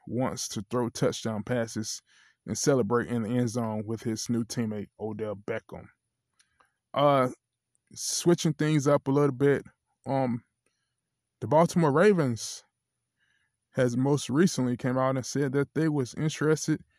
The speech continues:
in signing DeAndre Hopkins as well. Uh, so that'd be a great one-two punch, you know, to see, you know, D-Hop on the other side with, um, uh, Odell Beckham and Lamar Jackson,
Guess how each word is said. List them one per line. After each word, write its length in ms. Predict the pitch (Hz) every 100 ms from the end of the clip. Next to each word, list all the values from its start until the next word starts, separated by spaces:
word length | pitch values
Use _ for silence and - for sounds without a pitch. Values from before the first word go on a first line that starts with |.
| _ _ _ -
in 140 | 123
signing 460 | 127 - 147 160 151
DeAndre 440 | 156 170 165 175
Hopkins 640 | 165 202 202 - 101 - - _ -
as 140 | 135
well. 320 | 143 190 131 104 -
Uh, 340 | 104 117 110 104 _ _ _ _ _
so 140 | _ 110
that'd 180 | 143 196
be 100 | 139
a 80 |
great 300 | 101 135 190
one-two 420 | 113 117 - 110 101 -
punch, 340 | - 113 - -
you 80 | 104
know, 200 | 107 - 101
to 80 |
see, 380 | 113 - 113 104 _ _ _ _ _
you 80 | -
know, 100 | 101 95
D-Hop 540 | 113 135 113 120 123 - _ - _ _ - _ -
on 180 | 113 110
the 60 |
other 200 | 110 120
side 480 | 113 123 120 120 120 - _ - - - _ _ _
with, 260 | 117 120 -
um, 180 | 107 101 -
uh, 240 | 107 101
Odell 320 | 113 127 123
Beckham 500 | 113 120 123 - 110
and 220 | 110 107 101 _ _ _ _ _ -
Lamar 340 | 117 123 117
Jackson, 580 | 101 131 123 - 110